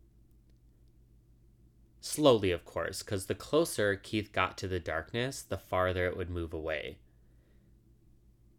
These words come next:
He walked into the auditorium, following this dark entity,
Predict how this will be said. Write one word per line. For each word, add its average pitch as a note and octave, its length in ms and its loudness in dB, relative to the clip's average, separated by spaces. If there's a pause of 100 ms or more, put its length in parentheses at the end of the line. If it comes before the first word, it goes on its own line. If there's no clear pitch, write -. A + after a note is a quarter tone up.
(340)
He G#2+ 160 -2
walked G2+ 380 2
into G#2 280 -4
the C#3+ 120 -2
auditorium, F#2 800 -2 (220)
following F#2 500 0
this G2 240 -4
dark E2+ 500 -4
entity, E2+ 640 -8